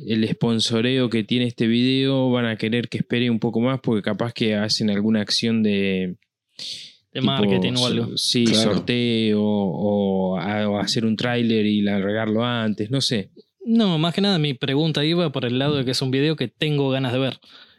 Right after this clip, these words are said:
Speaker 2: Este, <laughs> por, a, a nivel desesperado te preguntaba.
Speaker 1: Claro, vos sabés que muchos, muchos comentarios así, "Che, quiero verla, quiero verla andando, ¿cuándo vas
Speaker 2: Sí.
Speaker 1: a subir el video?". Quiero hacer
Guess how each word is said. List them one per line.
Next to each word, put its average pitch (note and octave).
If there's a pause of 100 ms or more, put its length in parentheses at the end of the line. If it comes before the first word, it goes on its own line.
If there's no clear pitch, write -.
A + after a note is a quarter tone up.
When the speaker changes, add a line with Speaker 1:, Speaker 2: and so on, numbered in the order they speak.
(120)
Speaker 2:
Este, A2+
<laughs> C#3+
por, C#3+
a, D3+
a C#3+
nivel D3
desesperado C3+
te B2
preguntaba. B2 (600)
Speaker 1:
Claro, B2
vos D3+
sabés F3
que D#3
muchos, D3
muchos C#3+
comentarios A#2+
así, G#2
"Che, B2
quiero A#2
verla, A#2+
quiero A#2+
verla A#2
andando, A#2 (480)
¿cuándo A2+
vas C3
Speaker 2:
Sí. C3
Speaker 1:
a -
subir A#2
el A2
video?". B2
Quiero B2+
hacer C3